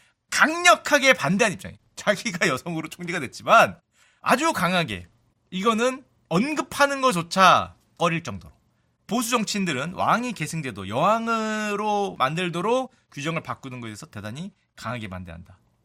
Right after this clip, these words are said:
그리고 방금 말씀드렸지만 심지어 그런 논의조차 일절 피하고 있다.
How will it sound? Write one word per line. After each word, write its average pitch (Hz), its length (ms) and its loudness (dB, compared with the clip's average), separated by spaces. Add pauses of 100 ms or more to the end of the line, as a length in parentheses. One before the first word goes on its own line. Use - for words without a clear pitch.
(100)
그리고 180 220 -4
방금 160 220 -2
말씀드렸지만 151 480 0
심지어 254 680 2
그런 202 340 0
논의조차 254 800 0 (280)
일절 226 440 -6
피하고 202 300 -8
있다. - 160 -20